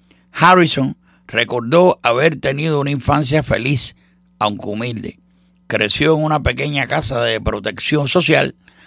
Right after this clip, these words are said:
sin cuarto de baño y a veinte minutos a pie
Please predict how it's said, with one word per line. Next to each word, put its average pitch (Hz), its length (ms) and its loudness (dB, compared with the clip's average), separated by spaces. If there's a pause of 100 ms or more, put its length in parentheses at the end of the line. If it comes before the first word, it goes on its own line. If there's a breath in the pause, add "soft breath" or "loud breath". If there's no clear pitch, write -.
(180 soft breath)
sin 120 360 -4
cuarto 143 560 0
de 131 60 0
baño 170 580 2 (460 soft breath)
y 117 160 0
a 117 80 4
veinte 143 320 0
minutos 135 600 -2 (140)
a 120 200 0
pie 170 340 4